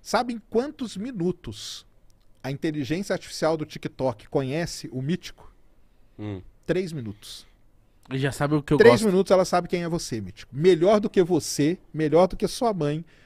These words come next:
Speaker 1: melhor do que qualquer pessoa
Speaker 3: Por
Speaker 1: que
Speaker 3: isso
Speaker 1: você
Speaker 3: que não é
Speaker 1: conhece.
Speaker 3: ficar lá pra sempre.
Speaker 1: Por isso que você fica pra sempre. Porque aí ela começa a jogar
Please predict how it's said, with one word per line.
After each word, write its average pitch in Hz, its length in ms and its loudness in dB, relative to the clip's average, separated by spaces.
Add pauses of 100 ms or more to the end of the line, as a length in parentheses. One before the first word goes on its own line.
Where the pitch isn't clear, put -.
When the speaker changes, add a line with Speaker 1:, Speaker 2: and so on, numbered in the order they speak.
(180)
Speaker 1:
melhor 147 380 4
do 185 100 0
que - 180 -6
qualquer 214 420 2
pessoa 196 340 -2
Speaker 3:
Por 160 100 6
Speaker 1:
que 170 40 8
Speaker 3:
isso 175 80 2
Speaker 1:
você - 40 -2
Speaker 3:
que 202 80 2
não 180 80 4
é 170 40 4
Speaker 1:
conhece. - 180 -2
Speaker 3:
ficar 175 200 2
lá 160 200 2
pra 165 200 -6
sempre. 117 460 -4 (200)
Speaker 1:
Por 139 180 -2
isso 135 160 -4
que - 60 -14
você 156 100 2
fica 139 180 -6
pra 160 140 -2
sempre. 113 320 -8
Porque 147 200 -4
aí 139 160 0
ela 156 140 2
começa 139 460 -2
a 147 60 4
jogar 147 600 0